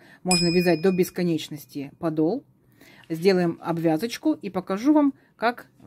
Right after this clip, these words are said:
провязать ре-, связать резиночку и провязать в нее вот такую вот ниточку-резиночку. Класс!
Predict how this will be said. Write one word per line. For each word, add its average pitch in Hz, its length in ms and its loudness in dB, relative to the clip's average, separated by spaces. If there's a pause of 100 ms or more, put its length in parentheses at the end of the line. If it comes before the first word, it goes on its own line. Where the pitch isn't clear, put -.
(140)
провязать 175 480 0
ре-, 160 300 -2
связать 165 440 -2
резиночку 277 540 0
и 240 220 -8
провязать 202 540 -2
в - 20 -20
нее 180 260 -2
вот 185 140 -6
такую 190 260 -10
вот 175 260 -6 (1160)
ниточку-резиночку. 160 1000 -6 (720)
Класс! 220 400 -2